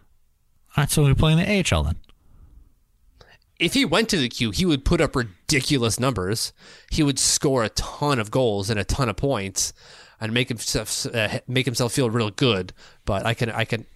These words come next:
Speaker 2: you know, understand where he doesn't necessarily wanna go to Quebec and just, like,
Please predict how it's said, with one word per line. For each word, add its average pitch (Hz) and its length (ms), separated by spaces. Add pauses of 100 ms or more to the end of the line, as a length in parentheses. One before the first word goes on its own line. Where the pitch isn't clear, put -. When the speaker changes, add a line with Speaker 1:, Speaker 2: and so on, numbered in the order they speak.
(200)
Speaker 2:
you 127 120
know, 110 80
understand 113 380
where 104 100
he 107 120
doesn't 107 320
necessarily 107 320
wanna 101 180
go 101 140
to 98 60
Quebec 107 420
and 92 100
just, 95 220
like, 95 200